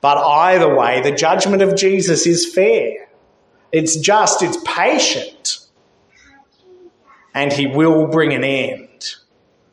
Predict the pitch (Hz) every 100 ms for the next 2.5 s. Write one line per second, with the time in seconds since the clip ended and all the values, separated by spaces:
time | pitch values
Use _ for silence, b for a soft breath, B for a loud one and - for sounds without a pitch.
0 | _ - 131 127 127 123 - 127 123 120
1 | 117 113 110 107 107 107 110 104 - -
2 | - - - -